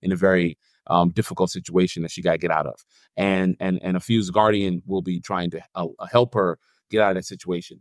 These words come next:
That is episode one of the single player campaign. As far as the story itself, I do not have a timeline for the story, uh, uh, episodes,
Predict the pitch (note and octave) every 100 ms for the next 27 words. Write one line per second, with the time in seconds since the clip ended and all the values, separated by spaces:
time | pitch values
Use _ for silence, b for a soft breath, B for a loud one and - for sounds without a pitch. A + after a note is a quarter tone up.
0 | _ A2 A#2 B2 A2+ - - G2+ F#2+ -
1 | F#2+ E2+ G2 G2 F#2+ - _ _ - G#2
2 | F#2 - A2+ G2+ - F2+ - D#2+ - D2+
3 | - _ _ - A2+ - C#3 C3+ A#2+ A2
4 | - C3+ B2 A2+ - B2+ C3 B2 _ _
5 | G#2+ B2+ B2+ B2 A#2 G#2 F#2+ A#2+ A2+ A2+
6 | A2 A2+ F#2+ - A#2 A#2 A#2+ - F#2+ G2
7 | F#2+ F2+ - G2 G#2+ G#2 - B2 A#2+ -